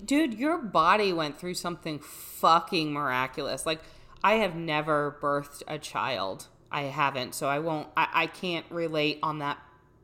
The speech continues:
that portion. But every one of my friends, like, they'll be, like, great one minute and then just a f-, ball of mess the next, and then angry, and you have all of these ups and downs. And then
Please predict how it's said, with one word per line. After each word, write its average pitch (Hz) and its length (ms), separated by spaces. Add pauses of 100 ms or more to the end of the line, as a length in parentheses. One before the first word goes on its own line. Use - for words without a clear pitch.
(220)
that 147 260 (120)
portion. 208 600 (720)
But 165 320 (560)
every 226 400
one 202 220
of 196 160
my 170 160
friends, 156 680
like, 160 320
they'll 175 240
be, 226 220
like, 143 300
great 151 480
one 156 240
minute 165 440
and 156 160
then 143 220
just - 380
a - 80
f-, - 260 (260)
ball 151 320
of 135 160
mess 147 420
the 147 140
next, 143 460
and 147 120
then 143 300
angry, 151 560
and 131 120 (460)
you 202 200
have 202 240
all 165 340
of 180 100
these 156 220
ups 160 300
and 156 120
downs. 147 680
And 156 180
then 147 380